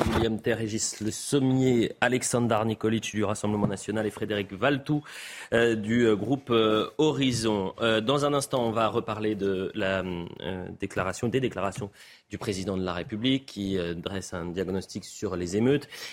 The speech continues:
et qui parle de l'immigration. Il dit : « La France a toujours été une terre d'immigration et restera une, une terre, euh, d'immigration. » Mais avant cela, euh, commençons quand même, euh, cette seconde heure de l'heure des pros par, euh, euh, Sandrine Rousseau, qui a réagi. Vous savez que,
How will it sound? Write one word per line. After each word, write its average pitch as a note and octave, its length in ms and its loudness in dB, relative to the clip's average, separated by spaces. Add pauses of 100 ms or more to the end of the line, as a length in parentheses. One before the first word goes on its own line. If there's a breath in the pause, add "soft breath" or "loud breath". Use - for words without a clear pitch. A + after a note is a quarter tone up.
et G#2+ 80 2
qui - 140 -2
parle C#3+ 180 2
de A2+ 80 -2
l'immigration. G#2+ 560 0
Il F2+ 80 -4
dit : « G2+ 260 2
La F#2+ 120 0
France C#3 280 0
a G#2 60 -4
toujours D3 320 2
été C3 160 0
une A2 140 2
terre A2 240 0
d'immigration G#2 680 0 (360 soft breath)
et A2+ 60 0
restera C3 680 2 (120)
une, G2 280 -2
une G#2 180 0
terre, G#2+ 240 0
euh, G2 180 2
d'immigration. » A2 480 2
Mais D3+ 60 6
avant D#3+ 200 2
cela, - 340 0 (340 loud breath)
euh, G#2+ 80 0
commençons A2+ 400 0
quand G#2+ 140 -2
même, G#2+ 240 0
euh, F2+ 180 -2
cette F2+ 400 -6
seconde G2+ 400 -4
heure G#2+ 200 2
de F#2+ 80 0
l'heure F#2 200 -2
des F#2 100 -2
pros D#3 300 0 (400 loud breath)
par, F#2+ 260 2
euh, F2+ 300 4 (100)
euh, G2 120 0
Sandrine G2 340 -2
Rousseau, A#2+ 500 0
qui - 140 -4
a F2+ 100 0
réagi. B2 440 2
Vous G2 100 -2
savez A2 240 0
que, F#2 260 0